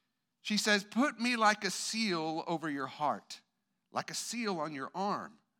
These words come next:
For love is as strong as death, jealousy as severe as Sheol or the grave. It flashes,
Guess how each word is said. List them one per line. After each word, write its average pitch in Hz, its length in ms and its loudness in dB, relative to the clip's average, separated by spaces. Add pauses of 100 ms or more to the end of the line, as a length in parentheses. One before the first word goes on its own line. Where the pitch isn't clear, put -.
(480)
For 151 160 -6
love 180 540 4
is 170 180 0
as 135 140 -6
strong 165 560 0
as 113 200 -8
death, 110 380 -8
jealousy 180 640 0
as - 260 -2 (200)
severe 175 500 0
as 151 120 0
Sheol 156 560 -2
or 110 140 -6
the 113 80 -10
grave. 135 520 -6 (760)
It 165 140 -4
flashes, 170 960 0